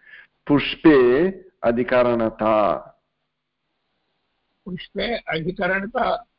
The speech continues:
Speaker 2: अस्ति।
Speaker 1: सम्यक्, सम्यक्। रूपे तु,
Speaker 2: नीलत्वम् आधेय-, आधेयता स्वरूपेण तिष्ठति।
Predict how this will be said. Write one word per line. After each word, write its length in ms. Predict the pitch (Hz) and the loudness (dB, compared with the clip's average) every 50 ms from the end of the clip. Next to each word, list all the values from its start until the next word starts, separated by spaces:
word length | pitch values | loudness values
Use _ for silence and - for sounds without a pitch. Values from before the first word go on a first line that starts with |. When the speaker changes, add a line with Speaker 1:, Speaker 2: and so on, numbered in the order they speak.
| _ - | _ -12
Speaker 2:
अस्ति। 460 | 170 139 - - - - 143 139 151 226 | -10 -10 -10 -12 -12 -8 -8 -6 -2 0
Speaker 1:
सम्यक्, 320 | 247 135 123 - - - - - - - - - - _ _ - | 4 6 6 4 4 0 -14 -20 -20 -20 -20 -20 -20 _ _ 0
सम्यक्। 440 | - 131 127 123 131 - - - | 0 2 4 4 2 2 0 0
रूपे 380 | - 156 147 170 196 214 - - | 2 4 4 4 4 4 2 2
तु, 60 | 180 | 2
Speaker 2:
नीलत्वम् 380 | 175 180 180 - - 359 359 - - - - _ _ _ _ _ - | 4 4 2 2 2 0 -2 -2 -4 -10 -20 _ _ _ _ _ -8
आधेय-, 920 | 202 226 233 240 - - 247 - - 226 214 214 214 - - - _ - 175 | -6 -4 -2 0 0 0 -2 -2 -6 -8 -8 -6 -6 -8 -8 -10 _ -10 -8
आधेयता 800 | 185 - _ _ _ _ - 233 233 202 - 240 220 214 - - _ _ _ _ _ _ _ _ _ _ _ _ _ _ _ _ _ | -8 -8 _ _ _ _ -10 -10 -8 -6 -4 -4 -4 -4 -4 -8 _ _ _ _ _ _ _ _ _ _ _ _ _ _ _ _ _
स्वरूपेण 680 | - - 214 214 214 208 214 202 196 202 202 214 247 262 | -10 -4 -2 -2 0 0 0 -2 -2 -2 -2 0 -2 -2
तिष्ठति। 540 | - - 196 - - - 151 - _ - | -2 -4 -6 -6 -8 -12 -14 -14 _ -18